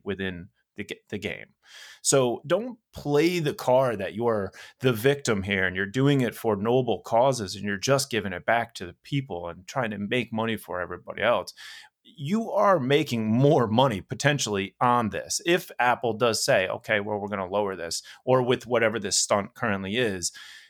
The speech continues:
you, they are making way more money with this. So I don't think, at least for me, it's very hard to look at Apple as this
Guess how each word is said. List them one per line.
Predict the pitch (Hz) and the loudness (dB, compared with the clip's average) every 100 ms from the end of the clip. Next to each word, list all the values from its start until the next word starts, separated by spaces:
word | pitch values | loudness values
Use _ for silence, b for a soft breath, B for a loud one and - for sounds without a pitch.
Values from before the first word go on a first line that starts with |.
| B - | B -8
you, | 135 190 226 - | -2 -2 -2 -2
they | 143 202 | 2 4
are | 208 | 4
making | 147 139 185 127 104 | 2 0 -2 -2 -2
way | 131 170 | 0 -2
more | 143 127 | -2 -2
money | 123 156 104 | -2 -4 -6
with | 80 | -8
this. | - - - - B B B | -14 -12 -10 -10 B B B
So | - 147 135 127 131 - _ _ | -4 2 4 4 0 -4 _ _
I | 147 196 | 0 2
don't | 233 180 156 | 2 -2 -8
think, | - 170 160 - _ _ _ _ - | -4 -2 -2 -6 _ _ _ _ -2
at | 151 | 0
least | 202 214 | 0 -2
for | - 156 | 0 2
me, | 131 151 135 | 2 0 -2
it's | 107 104 | -4 -6
very | 120 147 208 226 | 0 2 2 0
hard | 147 151 143 135 | -2 2 2 2
to | 120 | -2
look | 120 127 | -2 0
at | 107 - | -2 0
Apple | 107 117 - 107 98 | -2 0 -2 -4 -2
as | 101 117 | -4 -4
this | 107 | -4